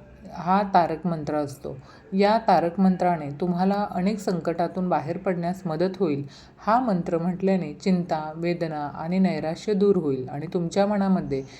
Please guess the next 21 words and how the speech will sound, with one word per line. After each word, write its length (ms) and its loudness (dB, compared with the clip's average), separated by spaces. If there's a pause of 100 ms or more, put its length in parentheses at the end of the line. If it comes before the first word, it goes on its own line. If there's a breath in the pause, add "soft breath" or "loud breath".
(280 loud breath)
सकारात्मकतेची 960 2
भावना 400 0 (100)
निर्माण 400 2
होईल 300 -2 (340 loud breath)
आणि 180 6
दुःख 400 2 (240)
दूर 280 0
करण्यासाठी 800 -2 (340)
आणि 220 -2
तुमचं 360 0
जीवन 460 0 (420 loud breath)
चांगलं 400 4
जगण्यासाठी 760 0
स्वामींचा 800 2
तारक 460 0
मंत्र 320 -2
हा 260 0 (100)
खूप 200 -2
प्रभावशाली 600 0
मंत्र 320 -4
आहे. 240 -4